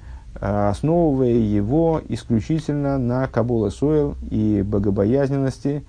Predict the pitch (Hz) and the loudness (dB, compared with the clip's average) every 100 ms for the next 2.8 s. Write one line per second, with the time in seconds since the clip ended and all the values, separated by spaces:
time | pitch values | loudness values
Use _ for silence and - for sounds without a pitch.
0 | - - - - - 104 104 101 101 104 | -16 -20 -20 -14 -4 -2 2 2 0 0
1 | 104 98 98 113 123 107 - 135 131 123 | 0 -2 0 2 2 2 2 2 2 2
2 | 107 - 120 123 131 - 139 | -2 -4 0 2 2 -2 -4